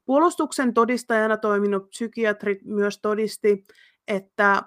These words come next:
oli diagnosoinut Melissalle skitsofrenian. Tuomarin mukaan oli selvää,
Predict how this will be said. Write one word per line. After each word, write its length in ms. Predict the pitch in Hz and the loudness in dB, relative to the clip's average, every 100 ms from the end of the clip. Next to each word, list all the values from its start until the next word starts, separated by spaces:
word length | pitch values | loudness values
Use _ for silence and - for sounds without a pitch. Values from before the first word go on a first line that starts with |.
| - | -4
oli 280 | 185 214 | 0 2
diagnosoinut 760 | 254 254 247 233 208 208 202 196 | 2 0 0 -2 -2 0 0 0
Melissalle 600 | 196 190 190 - 185 180 | 0 0 -2 -4 -4 -4
skitsofrenian. 1080 | - - 190 - 175 - 175 - - - 104 _ _ _ _ _ _ _ _ _ _ - | -8 -4 -4 -4 -10 -6 -6 -6 -10 -12 -14 _ _ _ _ _ _ _ _ _ _ -6
Tuomarin 520 | 254 277 285 294 285 | 2 4 4 2 2
mukaan 640 | 277 285 - 196 190 190 185 | 0 -2 0 0 2 -2 -2
oli 240 | 220 262 | -4 -4
selvää, 760 | 247 220 202 190 196 190 190 | -2 0 0 0 2 2 2